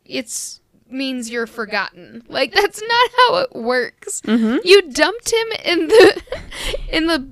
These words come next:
Speaker 1: lap of our allies, sir. <laughs>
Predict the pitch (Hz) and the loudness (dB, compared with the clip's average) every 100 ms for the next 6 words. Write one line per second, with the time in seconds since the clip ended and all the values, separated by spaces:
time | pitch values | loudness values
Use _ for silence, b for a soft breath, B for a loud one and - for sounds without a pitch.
0 | - 302 294 302 339 349 285 277 262 - | -10 -8 -4 -2 -2 -2 0 0 0 -2
1 | 226 220 214 180 175 202 226 - 185 185 | 0 2 2 2 0 -2 -2 -2 -2 -2
2 | 190 277 370 | -2 0 -2